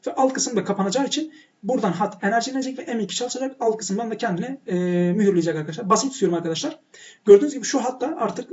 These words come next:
e, renk değiştirdi ve motor iki de çalışmış oldu arkadaşlar bu şekilde.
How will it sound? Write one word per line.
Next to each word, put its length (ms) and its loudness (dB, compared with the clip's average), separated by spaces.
e, 360 0
renk 200 0
değiştirdi 340 -2
ve 80 -4
motor 280 2
iki 140 0
de 220 -6
çalışmış 420 -2
oldu 160 -6
arkadaşlar 360 -8
bu 60 -12
şekilde. 360 -10